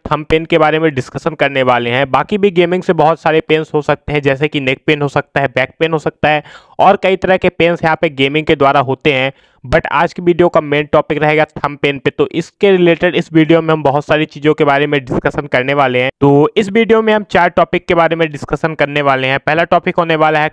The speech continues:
कारण, सेकंड नंबर पे है सिम्टम्स, थर्ड नंबर पे है बचने के उपाय और फोर्थ नंबर पे है सॉल्यूशन। तो गेमिंग से थंब पेन होने का सबसे बड़ा रीजन होता है रिपीटेटिव मोशन, यानी कि थंब का बार बार यूज होना।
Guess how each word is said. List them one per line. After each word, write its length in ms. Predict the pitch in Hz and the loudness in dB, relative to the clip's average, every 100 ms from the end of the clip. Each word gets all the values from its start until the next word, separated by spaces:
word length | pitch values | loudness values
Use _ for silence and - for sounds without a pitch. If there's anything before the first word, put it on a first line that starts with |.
| - | -4
कारण, 260 | 135 143 | -2 -2
सेकंड 340 | 127 160 180 175 | -4 -4 -4 -4
नंबर 220 | 165 165 | -4 -4
पे 160 | - | 0
है 120 | 160 156 | 0 -2
सिम्टम्स, 640 | - 139 143 147 147 - - | -2 -6 -2 -6 -6 -14 -4
थर्ड 140 | 160 | -2
नंबर 240 | 175 175 175 | -2 -4 -4
पे 180 | - 175 | -2 0
है 160 | 175 - _ _ | -2 -6 _ _
बचने 360 | 117 131 - 175 | -6 -6 -2 -2
के 180 | 170 160 - | -2 -4 -4
उपाय 340 | 139 147 147 - | -2 0 -2 0
और 80 | 147 | -2
फोर्थ 360 | - 160 170 - | 0 0 0 -2
नंबर 260 | 165 156 | -2 0
पे 140 | 147 156 | -2 -2
है 120 | 160 | -4
सॉल्यूशन। 580 | - 120 120 127 139 120 - | -2 -2 0 0 -2 -6 0
तो 260 | 147 139 139 | 4 4 2
गेमिंग 360 | 127 156 185 220 | 2 0 2 0
से 140 | 226 | 0
थंब 260 | - 180 180 | -2 -4 -2
पेन 200 | 180 180 | -2 0
होने 260 | 160 160 165 | 0 0 0
का 100 | 170 | 0
सबसे 320 | - - 165 | -2 -4 0
बड़ा 200 | 156 156 | 2 2
रीजन 380 | 147 117 120 147 | 0 -4 -2 0
होता 240 | 143 - | -2 -2
है 160 | 135 139 | -2 -2
रिपीटेटिव 680 | 120 - 123 - 117 107 135 | -4 -6 -8 -6 -10 -6 -4
मोशन, 360 | 120 107 135 123 | -4 -4 -4 -2
यानी 280 | 117 135 | -2 -2
कि 120 | 156 160 | -4 -4
थंब 320 | - 139 139 | -4 -8 -2
का 160 | 151 143 | 0 2
बार 240 | 123 120 | 2 0
बार 220 | 127 135 | 0 -2
यूज 240 | 123 113 113 | -2 -6 -6
होना। 260 | 110 113 | -4 -4